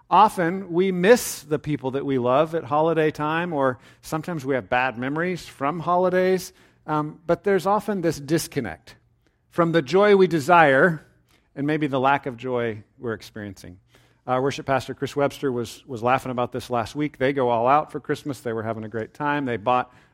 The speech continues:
a beautiful live tree. They put it in water. They decorated it, and then they realized the tree's kinda dry. The leaves are dying. There's something wrong. The water is not coming into the tree. So he had to disassemble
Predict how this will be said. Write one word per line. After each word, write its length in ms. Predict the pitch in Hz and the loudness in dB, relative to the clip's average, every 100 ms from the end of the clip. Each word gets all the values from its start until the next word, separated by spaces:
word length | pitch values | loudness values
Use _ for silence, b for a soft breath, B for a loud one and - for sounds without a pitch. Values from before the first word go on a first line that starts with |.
| 127 | -12
a 80 | |
beautiful 380 | 113 131 120 123 | -4 -4 -4 -6
live 260 | 107 101 - | -4 -6 -6
tree. 300 | - 165 156 | -2 2 2
They 140 | 131 | 0
put 260 | 110 - 123 | -4 -6 -6
it 120 | 110 | -6
in 220 | 107 110 | -6 -6
water. 400 | 160 170 160 160 | 0 2 2 2
They 240 | 135 113 90 b b - | 0 -2 -4 b b -6
decorated 640 | 175 165 160 160 160 156 | -2 -2 0 2 2 2
it, 140 | 156 151 | 0 0
and 160 | 135 147 | -2 -4
then 140 | 151 | -2
they 100 | 135 | -4
realized 840 | 131 185 175 139 123 123 113 - - _ _ _ _ _ | -2 0 2 2 2 0 -6 -14 -20 _ _ _ _ _
the 80 | - | -10
tree's 260 | - 160 | -8 -8
kinda 260 | - 160 127 | -8 -10 -10
dry. 640 | 107 120 143 123 101 92 | -4 -2 -2 -2 -6 -8
The 100 | 101 | -8
leaves 440 | 113 151 170 139 135 | -4 -2 -2 -4 -6
are 100 | 117 | -6
dying. 540 | 110 127 139 139 117 | -2 -2 -2 -4 -4
There's 180 | 113 113 | -6 -6
something 400 | 156 131 139 123 | -10 -10 -10 -4
wrong. 260 | 135 139 | -2 -2
The 120 | 127 120 | -4 -4
water 440 | 127 131 131 117 | 0 0 -2 -4
is 200 | - 110 | -6 -6
not 320 | 131 123 - | -4 -4 -8
coming 260 | 131 123 120 | -10 -8 -6
into 420 | 131 131 123 131 | -4 -4 -6 -10
the 120 | 113 | -12
tree. 320 | - 151 135 | -10 -6 -4
So 160 | 110 127 | -6 -8
he 140 | 113 | -6
had 200 | 123 143 | -4 -4
to 100 | 123 | -4
disassemble 1080 | 117 131 151 - 127 - 156 156 135 117 104 | -8 -6 -6 -6 -10 -6 -6 -2 -2 -2 -4